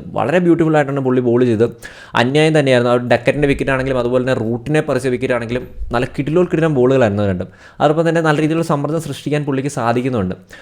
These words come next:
So എന്തായാലും ഒരു മികച്ച മാച്ച് തന്നെ ആയി മാറുമെന്നുള്ള പ്രതീക്ഷയുണ്ട്. നാളെ ഏർലി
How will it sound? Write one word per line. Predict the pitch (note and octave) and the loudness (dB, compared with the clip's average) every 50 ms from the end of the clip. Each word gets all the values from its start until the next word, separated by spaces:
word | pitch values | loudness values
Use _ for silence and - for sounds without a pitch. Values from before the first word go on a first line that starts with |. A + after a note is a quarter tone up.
| - _ - | -18 _ -2
So | D3+ D3+ D3 | 0 0 2
എന്തായാലും | D3+ D#3 E3+ E3+ E3+ E3 E3 F3+ F#3 F3+ - - - - - _ _ _ _ _ _ _ - - | 2 4 4 6 6 6 6 4 4 2 -2 -12 -20 -20 -20 _ _ _ _ _ _ _ -4 0
ഒരു | D3 E3+ D#3+ | 0 2 4
മികച്ച | D#3+ D3+ D#3 E3+ E3 E3+ G3+ F#3+ | 4 4 4 4 4 2 2 2
മാച്ച് | E3+ E3 D#3+ E3 E3+ F3 | 2 2 0 0 0 0
തന്നെ | F3+ F3 F3+ F#3 F3 - - - C3 | 2 2 0 -2 -4 -6 -8 -4 -2
ആയി | C3+ D3 D#3 D3+ | -2 0 0 2
മാറുമെന്നുള്ള | C#3+ C#3 C#3+ D3 D#3+ D#3+ D#3+ D#3 C#3 | 2 2 2 2 2 2 0 0 0
പ്രതീക്ഷയുണ്ട്. | C#3+ C#3+ D3 C#3+ - D3 C3 C#3 C#3 B2+ | 0 0 0 0 0 -2 -2 -2 -2 0
നാളെ | B2 B2 C3 D3 D#3 D3 C#3 C#3 | 0 2 2 2 2 4 4 4
ഏർലി | D3 D3 D3+ D#3+ | 4 4 2 2